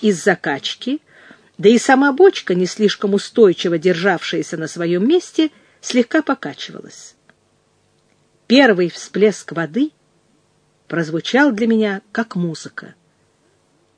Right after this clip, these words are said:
Но я боялся радоваться. Мне хотелось ещё раз убедиться, что это так. Я поднял голову, прижался щекой к дубовым клёпкам и с волнением прислушался.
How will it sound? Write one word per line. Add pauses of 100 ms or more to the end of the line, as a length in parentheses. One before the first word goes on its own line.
Но
я
боялся
радоваться. (600)
Мне
хотелось
ещё
раз
убедиться,
что
это
так. (1600)
Я
поднял
голову,
прижался
щекой
к
дубовым
клёпкам (480)
и
с
волнением
прислушался.